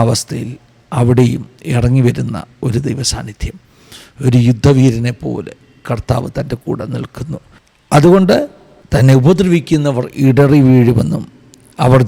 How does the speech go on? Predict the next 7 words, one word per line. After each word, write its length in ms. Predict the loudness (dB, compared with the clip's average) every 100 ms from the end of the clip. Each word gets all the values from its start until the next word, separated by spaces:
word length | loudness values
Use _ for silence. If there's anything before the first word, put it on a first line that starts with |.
| 4
ജയിക്കില്ലെന്നും 720 | 4 4 2 0 0 -4 -8 -14 _ _
അവർക്ക് 540 | -4 -2 0 -2 -4 -6 -2
തനിക്കെതിരെ 680 | -2 0 0 0 -2 0 0 0
ബുദ്ധിയോട് 640 | -2 0 2 4 4 4
പ്രവർത്തിക്കുവാൻ 800 | 2 0 0 -2 -4 -2 0 0 -4 -14 _
കഴിയില്ലെന്നും 600 | -2 0 2 0 0 -4 -6 _ _ _ _ _ _
ഒക്കെയാണ് 540 | -8 -2 -2 -2 -4